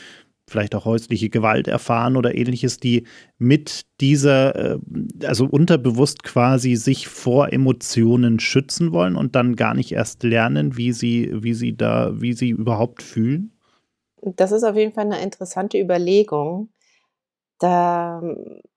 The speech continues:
Speaker 2: so wird es jetzt so, äh, klassischerweise in der Literatur zu Gefühlsblindheit meines Wissens nach nicht gesehen.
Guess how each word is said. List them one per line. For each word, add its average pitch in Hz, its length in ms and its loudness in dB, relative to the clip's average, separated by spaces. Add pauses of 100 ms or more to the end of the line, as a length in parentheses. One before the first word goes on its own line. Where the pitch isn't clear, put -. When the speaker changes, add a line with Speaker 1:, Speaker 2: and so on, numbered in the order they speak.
(180)
Speaker 2:
so 202 440 4
wird 226 240 2
es 214 180 -2
jetzt 190 200 -4
so, 185 160 -4
äh, 156 260 -4
klassischerweise 190 1040 0
in 190 300 -4
der 170 260 0
Literatur 175 840 -4
zu 180 160 -10
Gefühlsblindheit 170 1040 -4 (720)
meines 170 520 0
Wissens 180 300 -6
nach 160 260 -6
nicht 165 240 -8
gesehen. 262 540 0